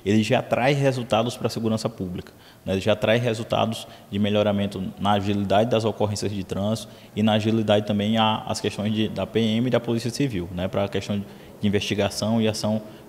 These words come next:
coercitiva. Mas, é, a gente, sobre a questão dos radares, estão sendo feitas algumas calibragens, alguns melhoramentos, tá? Nesse momento não está havendo a infração, mas, é claro, a gente tem que pedir pra população ser parceira do departamento, como a gente sempre pediu.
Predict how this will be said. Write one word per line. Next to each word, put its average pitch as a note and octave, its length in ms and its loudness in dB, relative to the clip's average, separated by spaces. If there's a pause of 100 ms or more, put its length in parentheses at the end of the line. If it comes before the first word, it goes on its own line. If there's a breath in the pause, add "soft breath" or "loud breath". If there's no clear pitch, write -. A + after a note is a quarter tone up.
coercitiva. G#2+ 640 0 (520 loud breath)
Mas, A2 520 4
é, G#2 240 4
a G2+ 80 4
gente, A#2+ 340 0 (120)
sobre B2 260 2
a C3 40 2
questão A2+ 280 -2
dos C3 160 4
radares, G#2+ 720 2
estão B2 240 -4
sendo A#2 260 -2
feitas G2 280 -4
algumas F#2+ 260 -2
calibragens, F#2+ 840 0
alguns F#2 260 -4
melhoramentos, F2+ 800 -4 (440 loud breath)
tá? F2+ 200 2
Nesse G2 460 0
momento G2+ 320 -2
não A#2+ 160 2
está A2+ 240 -2
havendo G2 340 0 (300 loud breath)
a F2+ 120 0
infração, G#2 520 0
mas, B2+ 340 -2 (140)
é - 40 -10
claro, G2+ 440 4 (120)
a F2+ 60 -12
gente F#2+ 140 -4
tem G2+ 80 -4
que - 0 -
pedir G#2+ 240 -2
pra A#2+ 180 2
população A2+ 800 0 (300 loud breath)
ser G#2+ 180 2
parceira A2 460 2
do B2+ 40 2
departamento, G#2 520 0
como G2+ 120 -4
a G2 60 -2
gente G2 160 -4
sempre G2+ 220 -4
pediu. G2 360 -4